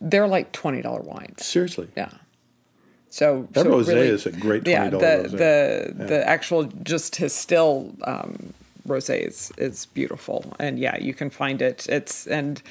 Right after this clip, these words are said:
Speaker 1: and he's making a lot of it. So good on him. It's,
Speaker 2: Yeah.
Speaker 1: it's not a, a tiny production wine, but the quality is still there. And yeah, I mean, you can find it at Costco, you can find it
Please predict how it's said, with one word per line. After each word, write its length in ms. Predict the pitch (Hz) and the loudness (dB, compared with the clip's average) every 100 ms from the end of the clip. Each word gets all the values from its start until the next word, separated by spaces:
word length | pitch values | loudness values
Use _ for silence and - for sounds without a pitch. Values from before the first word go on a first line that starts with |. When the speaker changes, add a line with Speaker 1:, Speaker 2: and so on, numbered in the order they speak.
| - 202 - | -18 -18 0
Speaker 1:
and 140 | 175 180 | 0 2
he's 220 | 185 - | 0 2
making 280 | 226 240 330 | 0 2 0
a 60 | |
lot 260 | 226 247 320 | 2 2 2
of 100 | 147 | 2
it. 160 | 117 | 0
So 200 | - 175 | 0 0
good 200 | 147 185 | 2 2
on 140 | 185 180 | 4 2
him. 280 | 190 139 139 | 2 0 -2
It's, 180 | 147 - | -2 0
Speaker 2:
Yeah. 80 | |
Speaker 1:
it's 180 | 175 - | 0 0
not 200 | 165 185 | 0 2
a, 40 | 208 165 - | 4 2 2
a 160 | 156 | 0
tiny 320 | 143 151 156 | 0 -2 -2
production 440 | 143 143 135 - 135 | -2 0 -2 -2 -4
wine, 200 | 160 143 | -2 0
but 100 | 135 | -2
the 60 | |
quality 600 | 123 - 160 165 165 - | -2 -2 2 2 0 -4
is 120 | - - | -4 -6
still 280 | - 135 | -4 -4
there. 380 | 117 143 - - - - - - | 0 -2 -2 -10 -14 -16 -16 -4
And 160 | 151 | 0
yeah, 160 | 147 151 | 2 0
I 60 | 85 | 0
mean, 140 | 135 | -4
you 80 | 131 | -6
can 100 | 135 | -8
find 200 | - 95 | -8 -8
it 40 | |
at 60 | - | -4
Costco, 380 | 131 117 127 123 | -4 -2 -4 -4
you 60 | |
can 80 | - | -8
find 220 | 131 95 | -10 -10
it 160 | 87 - | -8 -12